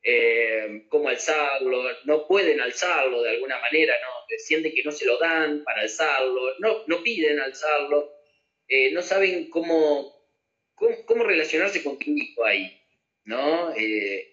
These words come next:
de hecho que parece que, eh, algo generalizado, que en una neo las madres pierden el saber, pierden su saber de madres, ¿no? Y nosotros también pensábamos esto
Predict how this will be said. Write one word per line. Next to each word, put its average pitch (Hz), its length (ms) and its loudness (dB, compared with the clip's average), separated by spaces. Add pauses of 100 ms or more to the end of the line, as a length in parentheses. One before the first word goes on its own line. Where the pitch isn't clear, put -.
(140)
de 156 100 2
hecho 175 240 0
que 131 340 0
parece 147 460 -2
que, 127 100 -4
eh, 120 200 -2 (100)
algo 151 240 2
generalizado, 127 720 0
que 139 80 -2
en 131 60 -6
una 147 200 -2
neo 196 480 -4
las 123 200 -6
madres - 300 -4
pierden 180 360 -2
el 117 100 -8
saber, 131 480 -2 (1300)
pierden 175 400 0
su - 80 -14
saber 175 400 0
de - 120 -8
madres, 101 720 -2
¿no? 156 200 2
Y 160 80 2
nosotros 160 420 -2
también 160 360 -2
pensábamos 165 560 2
esto 160 460 2